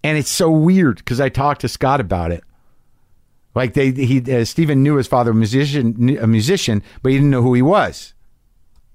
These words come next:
until, until much, he, he met him much later in life.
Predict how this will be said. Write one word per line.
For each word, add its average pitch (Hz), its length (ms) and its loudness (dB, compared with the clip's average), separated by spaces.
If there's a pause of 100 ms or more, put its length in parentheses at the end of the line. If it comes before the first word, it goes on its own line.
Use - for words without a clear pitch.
until, 135 400 0
until 143 300 0
much, 147 280 0
he, 139 300 0
he 135 140 0
met 143 180 0
him 135 100 0
much 139 220 -2
later 135 260 0
in 120 60 0
life. 160 320 0